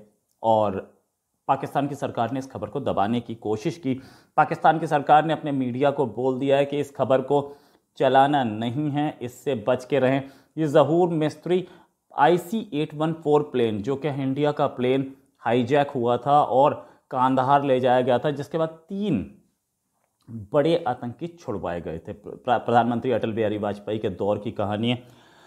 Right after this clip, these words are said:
और ये तीन आतंकी छुड़वाने के बाद, अ, भारत में आतंकी हरकतें बढ़ती दिखी। खासतौर से अजहर मसूद, जिसको इसमें छुड़वाया गया था, उसने जैश ए मोहम्मद बनाई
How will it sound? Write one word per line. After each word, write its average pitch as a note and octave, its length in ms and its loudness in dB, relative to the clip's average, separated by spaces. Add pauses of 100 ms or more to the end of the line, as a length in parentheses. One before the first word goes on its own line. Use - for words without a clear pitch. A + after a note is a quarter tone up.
(180)
और A#3 120 4
ये A#3 100 8
तीन A3 260 0
आतंकी F#3 400 4
छुड़वाने D#3 600 0
के D#3+ 180 -2
बाद, B2 640 2 (240)
अ, A#2+ 360 2 (300)
भारत D#3+ 400 -2
में F#2 160 -12 (100)
आतंकी D3 440 -4
हरकतें C3 480 -8
बढ़ती G#2+ 440 -4
दिखी। C#3+ 220 -6
खासतौर G#3 400 -4
से - 220 -10 (160)
अजहर D#3 340 2
मसूद, A#2 460 -6 (580)
जिसको D#3+ 440 -2
इसमें G3 220 -2
छुड़वाया C#3 340 4
गया C3+ 160 2
था, E3 120 -2
उसने D#3 320 -6 (460)
जैश F3 260 -6
ए - 20 -10
मोहम्मद F3+ 300 -6
बनाई E3 280 -6